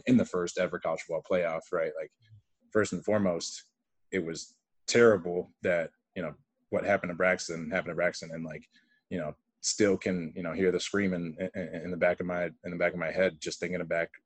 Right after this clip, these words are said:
on that, uh, camp practice when he was trying to fight his way back. So from that to getting our ass kicked at home against Virginia Tech and then finding ways to just to win football games, right? 'Cause,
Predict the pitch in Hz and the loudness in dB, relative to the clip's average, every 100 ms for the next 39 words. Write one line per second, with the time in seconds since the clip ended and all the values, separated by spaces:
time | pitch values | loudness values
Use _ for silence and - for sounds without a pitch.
0 | _ 87 85 82 82 78 - 76 76 - | _ -6 -4 -2 -4 -4 -6 -6 -6 -4
1 | 85 - 92 92 - - 80 87 82 - | -4 2 2 2 -4 -6 -8 -6 -6 -8
2 | - - _ _ 107 98 87 - 87 82 | -18 -20 _ _ 2 2 2 2 2 2
3 | 87 80 90 87 - _ _ _ _ _ | 0 0 2 2 -2 _ _ _ _ _
4 | _ _ - - 110 98 92 92 104 - | _ _ -8 4 4 4 0 2 2 2
5 | - 90 85 - - _ _ - 104 104 | 2 2 2 -6 -20 _ _ -2 2 4
6 | 92 104 - 101 87 85 95 92 90 90 | 4 4 2 0 0 0 0 0 0 -2
7 | 98 90 87 80 95 95 87 85 - 85 | -2 -2 -2 2 4 4 0 -4 -4 -2
8 | 90 87 85 87 80 - 85 80 - 82 | -2 0 0 0 -2 -6 -6 -6 -6 -8
9 | 85 76 85 82 78 71 78 85 80 78 | -6 -4 0 0 -2 -10 -8 -2 -2 -2
10 | 90 78 - - | -6 -6 -8 -10